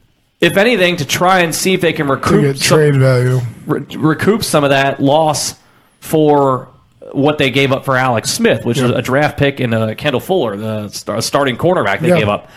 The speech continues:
Speaker 2: Yeah.
Speaker 1: to get him as well. So, uh, uh,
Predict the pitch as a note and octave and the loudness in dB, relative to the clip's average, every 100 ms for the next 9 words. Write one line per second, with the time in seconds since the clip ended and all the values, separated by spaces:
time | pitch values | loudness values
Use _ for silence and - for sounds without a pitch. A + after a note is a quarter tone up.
0 | - D3+ F3+ C3+ - B2+ A#2+ B2 A#2+ A#2 | -6 0 0 -2 -6 -2 0 0 0 -4
1 | A#2+ _ _ - B2+ A#2 D3 F3+ A2 - | -10 _ _ -6 -6 -2 0 0 0 0
2 | C3+ B2+ A#2 - _ - _ - C#3 C#3+ | 0 0 -4 -10 _ -20 _ -4 -2 -2